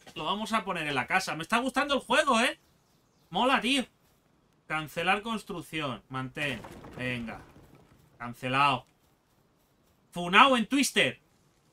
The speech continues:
Me sirve. Ahora, vamos a construirla. ¡Anda!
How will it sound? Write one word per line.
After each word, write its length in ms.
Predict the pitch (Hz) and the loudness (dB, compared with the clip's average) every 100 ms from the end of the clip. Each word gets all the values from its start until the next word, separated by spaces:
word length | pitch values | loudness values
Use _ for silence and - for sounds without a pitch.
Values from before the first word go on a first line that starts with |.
| _ _ - - - - - | _ _ -20 -20 -20 -20 -16
Me 80 | 143 | -10
sirve. 420 | - 196 160 113 - _ _ _ _ _ _ - | 0 0 0 -6 -12 _ _ _ _ _ _ -2
Ahora, 640 | 147 165 190 190 165 107 - | 2 4 4 4 2 -2 -6
vamos 320 | 135 156 196 202 | -12 -8 -6 0
a 300 | 202 233 - _ _ _ _ _ _ | 0 0 -4 _ _ _ _ _ _
construirla. 880 | 151 151 - 160 165 180 151 117 104 _ _ _ _ _ _ _ _ _ - - - - - - - - - 285 | -12 -12 -8 -2 0 2 0 -4 -8 _ _ _ _ _ _ _ _ _ -20 -20 -20 -20 -20 -20 -20 -20 -18 -8
¡Anda! 360 | 262 196 147 | -6 -4 -4